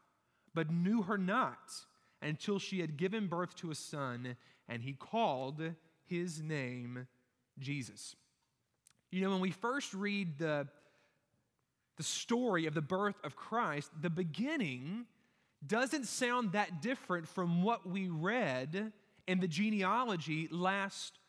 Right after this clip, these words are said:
week. There's some controversy surrounding the birth of Jesus, and specifically surrounding Mary. Mary,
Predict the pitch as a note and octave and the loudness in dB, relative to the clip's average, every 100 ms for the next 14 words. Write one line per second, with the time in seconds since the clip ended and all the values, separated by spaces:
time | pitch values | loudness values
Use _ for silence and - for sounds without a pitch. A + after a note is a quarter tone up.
0 | _ _ E3 A3+ C4 - - _ _ _ | _ _ -2 0 2 -2 -10 _ _ _
1 | _ - E3 A3+ - - G3+ G3 - - | _ -4 2 2 2 2 2 2 -2 0
2 | A#3+ D4 - A3 D3+ B2 - A#2+ A2 A#2+ | 4 4 2 0 0 -2 -6 -12 -14 -18
3 | _ _ _ - - G3+ G3+ G3+ F#3+ D#3+ | _ _ _ -6 0 4 4 2 2 2
4 | G3 G3 E3+ D#3 G#3+ A#3+ E3+ D#3+ F3 E3 | 0 0 -2 -4 -2 0 0 0 -2 -4
5 | F#3+ C#4+ E4 - G3+ - F#3+ E3+ F#3 G#3 | -2 -2 -2 -2 -2 0 0 2 2 2
6 | G3+ F#3 F#3 F#3 F#3+ - - _ E3+ F3 | 2 2 0 0 -4 -8 -20 _ 2 4
7 | F#3+ A#3+ C#4+ F3+ A2 - _ _ _ _ | 4 2 2 0 -4 -12 _ _ _ _
8 | _ _ _ _ _ _ - F3 A#3+ C#4+ | _ _ _ _ _ _ -2 2 2 2
9 | F3 | -2